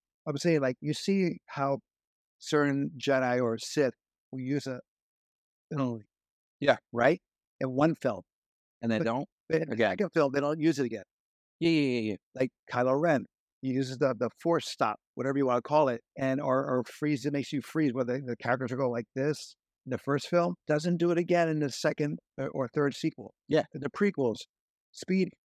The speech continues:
Speaker 1: speed running or force running. They do in the first one,
Speaker 2: You never see it
Speaker 1: they
Speaker 2: again.
Speaker 1: don't do it again.
Speaker 2: Yeah.
Speaker 1: So, like, here, like, he's, he does the whole spin, the thing that Volko was che-, teaching him in the first film, and he does it, y-, you know,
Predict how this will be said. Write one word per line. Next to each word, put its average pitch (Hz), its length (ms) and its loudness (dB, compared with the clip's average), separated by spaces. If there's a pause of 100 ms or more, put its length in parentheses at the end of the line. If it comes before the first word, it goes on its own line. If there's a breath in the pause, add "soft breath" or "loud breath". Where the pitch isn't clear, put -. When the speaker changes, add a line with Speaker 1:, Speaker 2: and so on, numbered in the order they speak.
Speaker 1:
speed 185 300 -2
running 113 240 2 (220)
or 117 80 -6
force 196 320 0
running. 117 240 -2 (1000)
They 131 100 -4
do 165 200 2
in 165 60 0
the 165 80 0
first 170 360 -2
one, 175 460 2
Speaker 2:
You 107 80 -4
never 104 180 0
see 101 80 -2
it 101 40 0
Speaker 1:
they 95 80 0
Speaker 2:
again. 95 120 0
Speaker 1:
don't 139 100 -4
do 147 100 2
it 147 80 0
again. 135 180 -2 (220)
Speaker 2:
Yeah. 117 160 0 (140)
Speaker 1:
So, 160 240 4
like, 147 180 2
here, 190 380 4
like, 147 120 2 (120)
he's, 156 220 0 (120)
he 143 100 -6
does 185 200 4
the 151 120 2
whole 160 220 0
spin, 190 340 0
the 180 100 0
thing 190 260 0
that 151 220 0 (640)
Volko 170 380 4
was 139 180 -6 (300)
che-, - 220 -2 (100)
teaching 185 320 2
him 139 260 -2 (320)
in 139 60 -10
the 131 100 -2
first - 360 -4
film, 131 320 0 (360)
and 127 80 -4
he 131 120 2
does 156 340 4
it, 139 200 2
y-, 143 180 -4
you 131 80 -10
know, 120 180 0